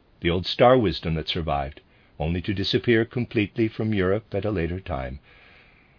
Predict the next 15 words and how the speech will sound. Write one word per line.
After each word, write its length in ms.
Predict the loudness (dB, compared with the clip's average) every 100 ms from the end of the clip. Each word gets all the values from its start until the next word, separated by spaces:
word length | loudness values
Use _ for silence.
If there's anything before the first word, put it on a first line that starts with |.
| 2
really 240 | 4 6
all 160 | 2 0
came 260 | -2 -2
from 200 | -2 -4
Ireland. 460 | -4 -4 -6 -10 -16 _ _ _ _ _ _ _ _ -20 -20 -20 0
What 120 | 2
had 100 | 2
come 180 | 4 2
from 220 | 2 2
Rome 380 | 6 6 6 2 -2
had 180 | -2
really 200 | 0 0
only 220 | 2 0 2
been 240 | 2 0
ritual. 500 | -2 -2 -4 -8 -10